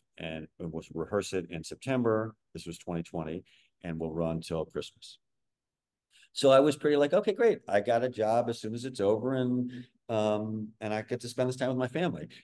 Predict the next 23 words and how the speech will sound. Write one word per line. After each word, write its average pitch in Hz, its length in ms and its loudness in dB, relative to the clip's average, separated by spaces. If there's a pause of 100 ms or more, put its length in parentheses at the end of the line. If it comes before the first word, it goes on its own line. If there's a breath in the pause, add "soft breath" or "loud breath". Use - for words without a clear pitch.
(140)
And 95 120 -2
then, 101 180 4
you 123 80 2
know, 92 100 2
a 90 40 -4
month 101 280 0
later, 90 420 0 (340 loud breath)
uh, 85 340 0
Manhattan 87 260 -4
Theater 85 200 -6
Club 85 180 -4
called. 78 200 -2
They're 80 80 -2
like, 80 200 -6
"Yeah, 90 280 2
we're 87 180 -2
not 113 280 -2
gonna 175 160 0
do 165 140 2
the 160 80 2
workshop 139 400 2
in 131 80 2
July, 110 500 0